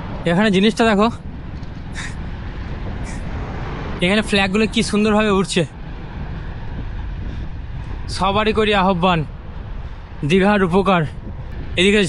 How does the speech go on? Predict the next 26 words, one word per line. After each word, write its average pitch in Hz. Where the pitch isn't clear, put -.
সিনটা 220
দেখো 196
তোমরা 180
একবার, 151
শুধু 202
ফ্ল্যাগগুলো 208
উঠছে, 233
এত 202
সুন্দর 226
লাগছে 202
দেখতে। 226
সেই, 202
তবে 190
এখন 208
বিকাল 202
পাঁচটা 196
ওভার 202
হয়ে 202
গেছে। 160
এখনো 254
বাহাত্তর 208
কিলোমিটার 233
দূরে 226
আছি 226
দীঘা 190
থেকে, 151